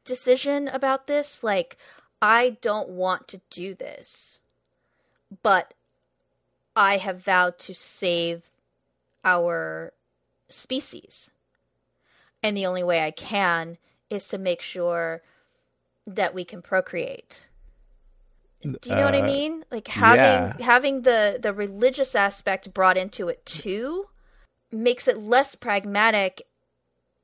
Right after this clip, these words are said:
Speaker 1: <sighs> even though I don't think that she made the decision because of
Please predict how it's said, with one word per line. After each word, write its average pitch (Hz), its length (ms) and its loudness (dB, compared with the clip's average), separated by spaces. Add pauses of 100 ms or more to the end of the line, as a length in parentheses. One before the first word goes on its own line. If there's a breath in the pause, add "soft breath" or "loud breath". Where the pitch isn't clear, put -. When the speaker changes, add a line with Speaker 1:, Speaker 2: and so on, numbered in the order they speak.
(320)
Speaker 1:
<sighs> - 920 -20
even 330 260 -6
though 320 140 4
I 285 100 4
don't 254 280 -2
think 262 180 -6
that 220 120 0
she 240 260 -4
made 226 220 -4
the 220 80 -6
decision 226 500 -2
because 220 560 -4
of 180 180 -4